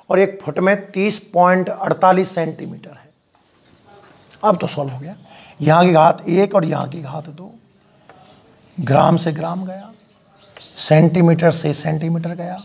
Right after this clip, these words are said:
जब हमने इसको सॉल्व किया तो ये देखो, पाँच सौ पचास गुणा बत्तीस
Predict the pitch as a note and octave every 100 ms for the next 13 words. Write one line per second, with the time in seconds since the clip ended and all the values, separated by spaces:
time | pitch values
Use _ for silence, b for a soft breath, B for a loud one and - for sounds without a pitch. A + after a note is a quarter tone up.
0 | - b b b b b - G#2+ E3+ D#3
1 | E3+ F#3+ F#3+ G3+ F3+ - F3 F3 E3+ E3
2 | C#3+ C#3+ C#3+ D#3 F3 G#3 A3+ _ - B
3 | B B B B - D3 E3 D#3+ F#3 -
4 | F3 E3+ F#3 - F3 F3 E3 - E3+ F#3
5 | - D#3 E3+ E3+ E3+ E3 - G3+ G3+ -